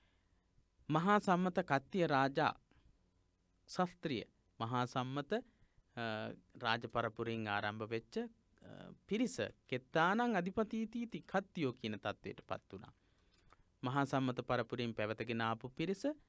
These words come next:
බුද්ධ කාලයේ වෙනකොටත් රාජ්‍ය පාලක පිරිස විදිහට තමයි කටයුතු කළේ. බ්‍රාහ්මණ, ජායක, අජ්ජායක,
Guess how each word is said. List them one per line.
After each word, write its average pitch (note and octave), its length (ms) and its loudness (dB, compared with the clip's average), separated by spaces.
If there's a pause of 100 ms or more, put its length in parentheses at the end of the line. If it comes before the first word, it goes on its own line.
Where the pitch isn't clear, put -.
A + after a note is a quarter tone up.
(420)
බුද්ධ C3 300 0
කාලයේ D3+ 440 4
වෙනකොටත් D3+ 600 2 (3500)
රාජ්‍ය D3+ 380 6
පාලක E3+ 480 6
පිරිස G3+ 300 2
විදිහට F3+ 380 -2
තමයි B3 220 -4
කටයුතු D#3 420 0
කළේ. G2+ 220 -8 (420)
බ්‍රාහ්මණ, A3+ 640 4 (760)
ජායක, D3 480 6 (140)
අජ්ජායක, G3+ 600 6